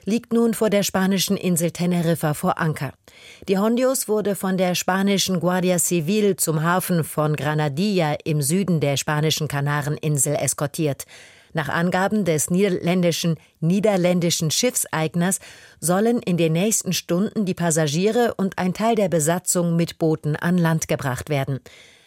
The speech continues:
Anschließend würden sie unverzüglich zu den ihnen zugewiesenen Flugzeugen transportiert und in ihre Heimatländer ausgeflogen. Auch wenn keiner der Menschen an Bord derzeit Symptome hat,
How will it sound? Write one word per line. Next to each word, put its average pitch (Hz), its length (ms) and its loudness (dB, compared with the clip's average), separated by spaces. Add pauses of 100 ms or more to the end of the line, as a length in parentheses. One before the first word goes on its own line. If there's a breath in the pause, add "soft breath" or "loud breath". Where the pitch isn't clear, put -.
(120)
Anschließend 202 640 -2
würden 196 300 2
sie 180 240 0
unverzüglich 202 1040 -2
zu 165 240 -2
den 160 340 0
ihnen 202 340 0
zugewiesenen 170 800 0
Flugzeugen 180 600 -2
transportiert 160 800 -2 (220 loud breath)
und 151 260 -4
in 160 160 -2
ihre 151 340 -2
Heimatländer 139 720 0
ausgeflogen. 135 640 -4 (800 soft breath)
Auch 196 220 -2
wenn 202 180 2
keiner 240 380 0
der 170 140 2
Menschen 165 420 0
an 151 180 -2
Bord 160 440 -2
derzeit 180 440 0
Symptome 196 480 0
hat, 170 200 0